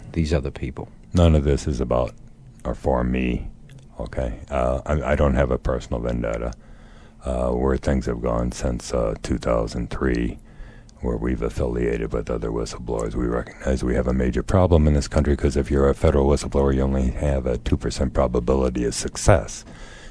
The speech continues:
Speaker 2: Like Robert McLean, the federal, fired federal air marshal, said he, he spent over a hundred thousand dollars in legal fees. He would have done better going and playing the ga-, uh, tables at Las Vegas,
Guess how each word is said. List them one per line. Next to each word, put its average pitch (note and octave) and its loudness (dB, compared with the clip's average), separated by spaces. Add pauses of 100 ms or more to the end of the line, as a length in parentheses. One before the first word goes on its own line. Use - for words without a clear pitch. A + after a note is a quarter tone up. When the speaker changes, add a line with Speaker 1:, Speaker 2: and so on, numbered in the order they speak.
(120)
Speaker 2:
Like C2+ 0
Robert C#2+ 6
McLean, C2+ 4
the C2 -2
federal, C#2 2
fired C#2 2
federal C2+ 0
air F#2 6
marshal, C2+ 2
said C#2 -2
he, C#2 0 (320)
he F#2+ 4
spent - 2
over C2 4
a C2 2
hundred C2+ 2
thousand C2+ 0
dollars B1+ -4
in C2 -4
legal F#2 6
fees. D2 0
He D2 2
would D2+ 6
have C#2+ 2
done D2 4
better D2 6
going D2+ 6
and D2 0
playing D#2 6
the C#2 2
ga-, D2 0
uh, C#2+ 4
tables F#2 6
at F2+ 2
Las E2+ 6
Vegas, - 4